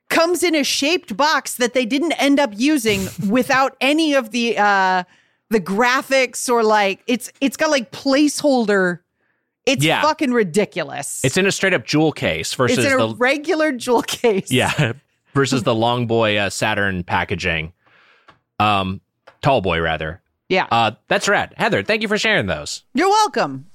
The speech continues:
Speaker 2: And
Speaker 1: This,
Speaker 2: you
Speaker 1: this
Speaker 2: saw
Speaker 1: has been my whole <laughs>
Speaker 2: And this has been this, this week's Get Played. Uh, you get links to our Discord, Twitch, and social media in the episode description.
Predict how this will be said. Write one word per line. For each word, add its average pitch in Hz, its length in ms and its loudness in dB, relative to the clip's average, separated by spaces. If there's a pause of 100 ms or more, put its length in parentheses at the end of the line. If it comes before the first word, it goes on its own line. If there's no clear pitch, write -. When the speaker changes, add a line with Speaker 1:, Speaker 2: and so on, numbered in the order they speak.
(380)
Speaker 2:
And 175 240 2
Speaker 1:
This, 285 180 0
Speaker 2:
you 226 140 0
Speaker 1:
this - 60 -4
Speaker 2:
saw 320 200 2
Speaker 1:
has 359 140 -2
been 311 500 0 (1800)
my 175 420 0
whole 160 800 -2 (580)
<laughs> 240 220 0 (1700)
Speaker 2:
And 139 160 2
this 226 120 0
has 196 100 -2
been 180 200 0
this, 165 200 0
this 160 240 -4
week's 151 220 0
Get 151 200 -2
Played. 101 360 0
Uh, 120 40 2
you 135 140 2
get 135 260 2
links 180 200 0
to 175 80 0
our 151 60 2
Discord, 147 420 -2
Twitch, 143 240 0
and 120 80 -2
social 135 280 0
media 117 220 0
in 113 60 0
the 123 80 0
episode 113 300 -4
description. 101 520 -4